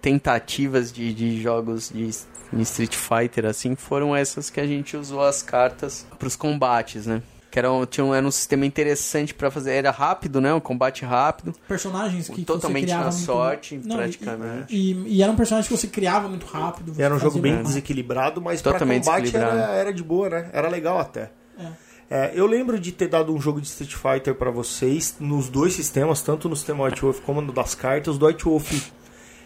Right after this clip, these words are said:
Speaker 3: você tem um lance mais que você pode explorar outras coisas de luta, mas na hora da luta é uma bosta. E o outro, a luta era muito legal, mas limitava nas outras coisas, né?
Speaker 1: Uhum.
Speaker 3: E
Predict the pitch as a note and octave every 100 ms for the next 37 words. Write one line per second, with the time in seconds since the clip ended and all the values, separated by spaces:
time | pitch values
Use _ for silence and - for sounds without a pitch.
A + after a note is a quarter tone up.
0 | - - E3+ F#3 G3 F#3 F3 - D#3 D#3+
1 | D#3+ - E3 D#3 D#3+ D#3 - D#3+ D3 C#3+
2 | D#3 F3 F3 - D3+ D3 C#3+ C#3+ C3+ C3
3 | D#3 D#3+ G3 B3 A#3+ - - C#3+ D3 D3+
4 | D#3+ D#3 D#3+ D#3 D#3 D3+ D3+ D3 D3+ D#3
5 | F#3+ - A#3 - - - - - G#3 G#3
6 | G#3 B3 A3 D#3 D#3 F#3 G3+ G3+ F3+ G#3
7 | A3+ G#3+ E3+ F#3+ A3 G#3+ G3 - - -
8 | - F3 G3 G3+ - F3+ F#3 G3 F#3+ F3+
9 | F3+ G3 - - C#3 A#2 A#2 C3 C#3 C3
10 | A#2+ A#2 A2 A#2+ F3+ F3+ F#3 F#3+ F#3+ F#3+
11 | G3 F#3+